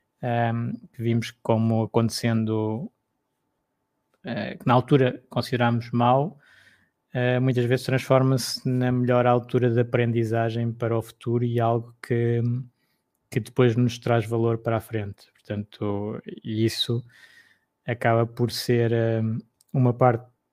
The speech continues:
da filosofia do estoicismo que me influenciou no início, que eu até o primeiro livro que eu li, eh, não foi do, dos grandes pensadores do estoicismo, foi de alguém que trouxe esses pensadores para os tempos modernos, que foi do Ryan Holiday.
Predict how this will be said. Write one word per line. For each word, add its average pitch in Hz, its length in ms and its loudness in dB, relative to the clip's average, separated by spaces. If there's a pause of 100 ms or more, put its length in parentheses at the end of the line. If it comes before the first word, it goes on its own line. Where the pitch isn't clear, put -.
(160)
da 123 180 2
filosofia 117 420 0
do 113 60 -8
estoicismo 120 680 -2 (120)
que 123 260 2
me 123 300 2
influenciou 123 720 2
no 123 180 2
início, 127 460 0
que - 120 -14
eu 101 120 -4
até 107 340 -2
o 107 140 -4
primeiro 110 680 -2
livro 110 460 -2 (880)
que - 120 -2
eu 117 180 6
li, 113 380 0
eh, 107 560 -4 (380)
não 113 220 0
foi 117 260 2
do, 113 380 -2 (160)
dos 117 280 0
grandes 113 440 0
pensadores 113 720 0
do 110 80 -4
estoicismo, 139 720 0
foi 127 300 0
de 123 80 2
alguém 123 300 6
que - 100 -6
trouxe 127 420 0
esses 120 200 0
pensadores 117 600 -2
para 117 260 -2
os 117 140 -4
tempos 110 320 -6
modernos, 110 460 -2
que - 120 -20
foi 110 200 -6
do 107 340 -4
Ryan 107 360 2
Holiday. 104 460 2